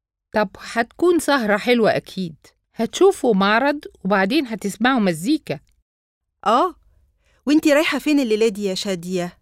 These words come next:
Speaker 1: أنا مش رايحة في حتة خالص،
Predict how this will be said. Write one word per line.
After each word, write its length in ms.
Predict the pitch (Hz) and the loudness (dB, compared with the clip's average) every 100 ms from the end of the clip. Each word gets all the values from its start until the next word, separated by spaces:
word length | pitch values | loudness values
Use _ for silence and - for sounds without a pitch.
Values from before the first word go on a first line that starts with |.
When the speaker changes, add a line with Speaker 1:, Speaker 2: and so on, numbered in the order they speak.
| _ _ _ _ - 294 | _ _ _ _ -10 -6
Speaker 1:
أنا 180 | 302 | -2
مش 220 | 208 - 220 | -2 -2 -4
رايحة 220 | 220 214 | -4 -6
في 120 | - | -6
حتة 280 | 208 - 214 | -8 -4 -4
خالص، 1200 | - 190 180 190 185 170 165 170 233 - - | -2 0 2 2 2 2 0 0 0 -2 -12